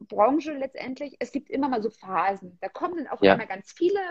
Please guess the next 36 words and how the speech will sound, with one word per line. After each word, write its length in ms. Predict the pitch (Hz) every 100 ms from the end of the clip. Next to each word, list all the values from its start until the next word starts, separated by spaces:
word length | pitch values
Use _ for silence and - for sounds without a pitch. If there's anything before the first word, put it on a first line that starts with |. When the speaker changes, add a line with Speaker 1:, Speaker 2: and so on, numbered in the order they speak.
| 320
Speaker 1:
dann 160 | 208
ist 140 | - 247
es 60 |
auf 120 | -
einmal 220 | - 202 196
hip 260 | 339 392
und 140 | - 233
dann 100 | 220
flaut 300 | 254 240 262
es 80 | 240
mal 120 | 202
wieder 180 | 208 -
ab, 100 | 226
dann 120 | 220
ist 100 | 202
es 100 | 202
wieder 120 | 208
hip. 280 | 214 330 - - -
Speaker 2:
Genau. 280 | 220 104 185 - - - _ _ _ _
Speaker 1:
Und 360 | - 523 - - _ _ _ _ _
es 140 | - -
ist 160 | 302 - - - -
letztendlich 640 | 247 240 233 262 311 -
eine 220 | 214 233
Entscheidung 580 | 254 233 233 254 302 294
für 280 | - - 277
uns 320 | 254 247 _ -
selbst. 420 | 269 294 220 -
Und 220 | 226 208
ich 220 | - -
will 140 | 233 311
das 120 | 262
alles 320 | - 220 -
nicht 280 | 226 233 -
verurteilen. 600 | - 185 196 185 160 170
Ich 340 | - 277 -